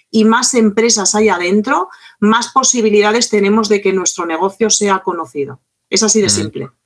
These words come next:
Speaker 1: Es decir,
Speaker 2: Sin
Speaker 1: lo que le
Speaker 2: duda,
Speaker 1: hace
Speaker 2: la,
Speaker 1: bien
Speaker 2: sí.
Speaker 1: al de al lado, me va a hacer bien a mí, seguro.
Speaker 2: Sin duda la tecnología optimiza y mucho. De hecho, aquí en
Speaker 1: Claro.
Speaker 2: Emprendedores, en esta quinta temporada, hemos entrevistado a, a paisanos tuyos, a, a españoles, a,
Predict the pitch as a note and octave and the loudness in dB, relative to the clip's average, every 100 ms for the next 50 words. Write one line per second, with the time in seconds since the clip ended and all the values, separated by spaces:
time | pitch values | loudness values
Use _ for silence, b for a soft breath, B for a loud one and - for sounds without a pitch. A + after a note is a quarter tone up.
0 | _ G3+ G#3+ A3+ C3+ D#3 D#3+ D3 C#3 C3 | _ 0 2 0 2 2 2 2 0 -2
1 | C3 - G3 - - G#3 A3+ A3+ G#3+ G3+ | -8 -10 -12 -10 -2 0 2 2 2 2
2 | G#3 A#3 C#4 C#4+ G3+ G3 G3+ A3 G#3+ G#3 | 2 2 0 0 2 0 0 0 2 0
3 | F#3+ F#3 G#3+ F3 E3 E3+ C#3 C3 _ _ | 0 -2 -2 -2 -4 -6 -8 -14 _ _
4 | _ _ - D3 C3+ D#3+ D#3+ C3+ C#3 C#3 | _ _ -6 -4 0 0 0 0 -2 0
5 | C3+ - D#3 F3 F3+ - A#2 A2 A#2+ C3+ | 0 -2 -2 0 -2 -2 -4 -4 -4 -2
6 | C3+ B2 C#3+ F#3 - A#2+ B2 C#3+ - B2+ | -2 -2 0 -2 0 0 0 0 0 -2
7 | - B B A#2 G3+ C3+ B2 B2 B2 B2+ | -2 B B -2 0 0 0 -2 0 0
8 | E3 C#3+ C3+ B2 A#2 C3 B2+ C3 A#2 A#2 | 2 0 -2 -4 -4 -4 -2 -2 -2 -2
9 | B2 C3 D3+ E3 D3+ B B _ C3 C3 | 0 0 2 0 -2 B B _ -2 -2
10 | A#2+ B2 A#2 A#2+ G#2+ C#3+ C3 A#2+ A2 G#2 | -2 -2 0 0 0 0 2 2 2 0
11 | G2+ A2 G2+ A2+ A2 - C3 C3 - F#3 | 0 -2 0 -2 -2 -2 -2 -4 -2 0
12 | G3 C3+ A#2+ A2 G#2+ A2 G2 B2 A#2 C3 | 2 0 0 0 0 -2 -2 -4 -2 0
13 | D#3 D#3 C#3+ - A#2 | 0 0 -2 0 -2